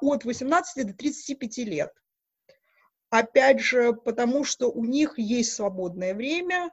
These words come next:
потому что они привыкли к тому, что, э,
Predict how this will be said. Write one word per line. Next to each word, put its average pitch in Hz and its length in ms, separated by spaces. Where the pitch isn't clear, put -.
потому 226 400
что 196 520
они 214 640
привыкли 233 600
к - 100
тому, 202 300
что, 180 800
э, 180 480